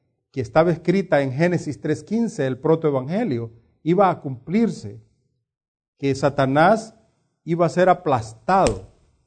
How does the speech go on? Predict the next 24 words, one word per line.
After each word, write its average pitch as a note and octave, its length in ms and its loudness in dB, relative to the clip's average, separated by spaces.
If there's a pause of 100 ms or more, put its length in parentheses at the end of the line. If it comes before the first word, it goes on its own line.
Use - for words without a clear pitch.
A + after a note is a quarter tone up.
en B2 120 -8
la B2 140 -2
cabeza, D3 500 0
en B2 80 -4
la A2+ 120 -6
cruz D#3 180 -2
del D3+ 140 -2
Calvario, D#3+ 580 2 (540)
y D3+ 160 -8
que C#3+ 300 4
él A2+ 320 0 (160)
le B2 160 -6
iba C3 220 -2
a B2 60 0
morder A2+ 640 -2 (480)
el A2 140 -20
carcañal. G#2 580 -10 (2000)
Satanás B2 500 -8
lo A#2+ 100 -12
sabía. G#2 440 -16 (880)
No A2+ 140 -10
sabía G3+ 340 4
el G#3+ 80 6
momento, G#3 480 0